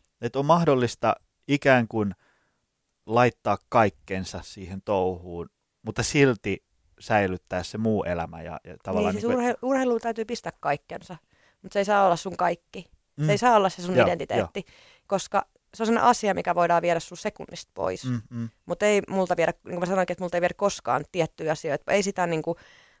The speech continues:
Speaker 2: mun persoonallisuutta, ei mun suhtautumista mun läheisiin, ei sitä mun ystäväpiiriä, niin niitä ei voida ottaa multa sekunnissa pois. Ja sen takia niinku niihin asioihin pitää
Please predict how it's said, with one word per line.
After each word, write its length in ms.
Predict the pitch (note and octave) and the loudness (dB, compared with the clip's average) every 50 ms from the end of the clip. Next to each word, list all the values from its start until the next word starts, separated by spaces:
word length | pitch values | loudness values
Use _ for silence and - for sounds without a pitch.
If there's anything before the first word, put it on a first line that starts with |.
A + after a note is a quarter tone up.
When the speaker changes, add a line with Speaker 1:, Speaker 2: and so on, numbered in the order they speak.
| _ | _
Speaker 2:
mun 280 | E3+ E3+ E3+ E3+ E3+ - - _ _ _ _ _ _ _ _ _ _ _ _ _ _ _ _ _ _ _ _ - _ | 2 4 4 4 2 0 -6 _ _ _ _ _ _ _ _ _ _ _ _ _ _ _ _ _ _ _ _ -2 _
persoonallisuutta, 1200 | G3+ G3 F#3+ F3 D#3+ F3+ F3 D#3+ D3+ D3+ D3+ D#3 D#3 F3 F3 F3 D#3+ E3 - _ _ - D#3 F3 | 8 8 8 8 6 4 4 4 4 4 2 0 0 0 0 -2 -4 -4 -6 _ _ 0 4 4
ei 120 | F3+ F3+ | 6 6
mun 140 | F3+ F3 E3+ | 4 2 0
suhtautumista 680 | - F#3+ F3+ - - E3 D#3+ D3+ D#3 E3 D#3 - - | -2 -4 -6 -4 -2 -2 -2 -2 -2 -6 -10 -8 -8
mun 160 | D#3+ D#3 D#3+ E3 | -8 -6 -2 -2
läheisiin, 800 | E3+ E3+ E3+ F3+ - - - - - - G2 - - F#2+ - | -2 0 0 -2 -2 -2 -4 -8 -10 -8 -8 -6 -6 -6 -4
ei 220 | - - F3+ F3+ E3+ | 0 2 2 2 2
sitä 140 | - F3+ | 0 -2
mun 140 | F3 F3 E3+ - | -2 -2 -4 -2
ystäväpiiriä, 1200 | - F3 - - F3+ - - - - _ _ _ _ - - - - E3+ D#3+ D#3 D#3 - - G2+ - | -4 -4 -4 -6 -6 -4 -4 -6 -6 _ _ _ _ -14 -10 -6 -4 -2 0 0 0 0 0 0 0
niin 140 | E3+ F3+ A3 | 2 2 2
niitä 260 | B3 B3 A#3 - D3+ | 2 2 0 0 -2
ei 80 | D#3 | 0
voida 220 | D#3 F3 F3 F3 F#3+ | 2 2 4 4 2
ottaa 280 | F#3+ - _ - C3+ C3 | 0 0 _ -4 -4 -4
multa 180 | D3 C#3+ - D3 | -4 -6 -10 -8
sekunnissa 560 | - D#3+ D3 - - - - D#3+ - - F3 | -8 -8 -8 -8 -10 -14 -12 -14 -14 -14 -10
pois. 480 | - F3 F3 F3 F3+ G3 F#3+ F#3 - - _ _ _ _ _ _ _ _ - | -6 -4 -2 -2 -2 -2 -4 -6 -8 -12 _ _ _ _ _ _ _ _ -2
Ja 60 | F3 | 2
sen 140 | G3 G#3 G#3 | 4 4 4
takia 280 | G3+ F#3+ - F#3 E3+ | 2 0 0 -2 -2
niinku 260 | D#3+ E3 E3 - - - _ | 0 -2 -2 -4 -8 -12 _
niihin 300 | F#3+ G3+ G#3+ G3+ F#3 E3 | 0 2 2 4 4 2
asioihin 420 | D3 - - - - C#3+ D3+ D#3 D#3 | 0 -2 -2 -2 -2 -2 -2 -4 -6
pitää 400 | D3 C#3+ - D3+ D3 D3 D3 - | -6 -4 -2 0 2 2 0 -2